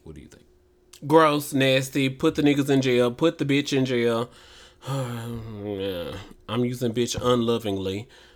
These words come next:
Speaker 2: But blah stuff things. Throw it all away. Um, a disabled child. So you would rather your disabled child be a rape victim than to be gay? I would rather my son be anything outside of gay.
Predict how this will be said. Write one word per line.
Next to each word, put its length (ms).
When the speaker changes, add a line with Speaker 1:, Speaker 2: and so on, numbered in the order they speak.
Speaker 2:
But 440
blah 340
stuff 360
things. 440
Throw 240
it 60
all 180
away. 360
Um, 440
a 120
disabled 760
child. 640
So 140
you 180
would 100
rather 240
your 160
disabled 600
child 460
be 440
a 120
rape 380
victim 380
than 160
to 100
be 120
gay? 160
I 160
would 160
rather 300
my 200
son 420
be 320
anything 680
outside 540
of 280
gay. 300